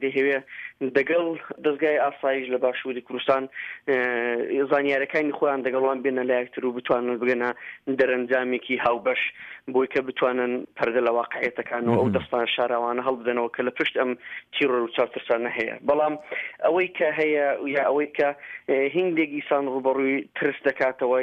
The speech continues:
Speaker 1: یا پێشم وایە کە، ئێ، کاربەدەستانی ناو پەژاک و هەوڵانی پەژاکیش لەمە دوو دڵن، ئەوەی کە هەتا ئێستاکانە لایەنە پەیوەندیداریەکانی هەرێمی باشووری کوردستان بە تایبەتی ئی بەشی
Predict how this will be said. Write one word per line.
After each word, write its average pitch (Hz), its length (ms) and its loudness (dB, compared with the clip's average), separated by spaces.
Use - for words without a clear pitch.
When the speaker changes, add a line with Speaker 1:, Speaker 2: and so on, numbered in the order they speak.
Speaker 1:
یا 127 80 2
پێشم 135 340 -2
وایە 135 280 0
کە، 131 120 2
ئێ، 135 80 4
کاربەدەستانی 139 640 2
ناو 135 180 0
پەژاک 123 300 0
و 123 120 0
هەوڵانی 131 400 2
پەژاکیش 127 460 0
لەمە 123 220 2
دوو 123 160 -2
دڵن، 123 240 2
ئەوەی 143 240 0
کە 147 120 2
هەتا 170 220 0
ئێستاکانە 143 560 0
لایەنە 143 320 2
پەیوەندیداریەکانی 143 1160 2
هەرێمی 131 380 0
باشووری 123 380 -2
کوردستان 123 380 -2
بە 123 60 0
تایبەتی 131 500 0
ئی 139 140 0
بەشی 160 240 2